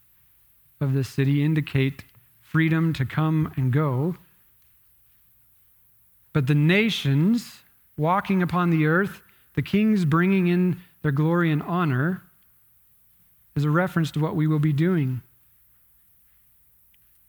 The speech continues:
Possibly making works of art, writing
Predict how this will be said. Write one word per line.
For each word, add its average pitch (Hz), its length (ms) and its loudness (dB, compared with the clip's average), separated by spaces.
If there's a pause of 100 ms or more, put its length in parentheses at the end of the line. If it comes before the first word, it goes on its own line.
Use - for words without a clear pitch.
(240)
Possibly 160 560 0
making 160 560 2 (260)
works 156 500 0
of 131 180 -2
art, 165 360 -4 (300)
writing 160 560 0